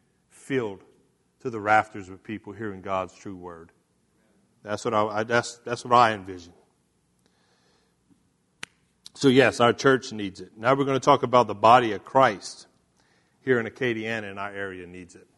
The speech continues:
Now you may say, "Well, we just talked about the church getting the blessing, but let's talk about other churches." 'Cause there are other churches that are preaching the gospel. There are other churches that are out there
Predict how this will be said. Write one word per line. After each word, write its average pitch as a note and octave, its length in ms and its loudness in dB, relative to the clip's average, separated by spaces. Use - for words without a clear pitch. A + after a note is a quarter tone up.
Now G2 60 -12
you G#2 120 -8
may A2+ 160 0
say, A#2+ 220 -4
"Well, A2+ 240 -2
we A#2 80 -8
just C3 160 -6
talked F3+ 220 4
about A#2+ 220 0
the G2+ 60 -20
church G2 280 -8
getting G2+ 160 -14
the F2+ 60 -20
blessing, F#2+ 360 -14
but F#2+ 60 -14
let's A#2+ 140 -12
talk D#3+ 200 0
about C#3+ 320 -2
other C#3 220 -8
churches." - 560 -18
'Cause A2+ 140 -10
there D3+ 160 8
are E3+ 260 8
other C3 220 0
churches A#2 420 -6
that G#2+ 140 -8
are G2+ 60 -12
preaching G2+ 380 -14
the F#2+ 60 -18
gospel. F#2+ 440 -18
There B2+ 140 -4
are D3+ 340 6
other A#2+ 260 -6
churches A2+ 400 -8
that G#2+ 100 -10
are G#2 80 -8
out A2 300 -2
there G#2+ 220 -14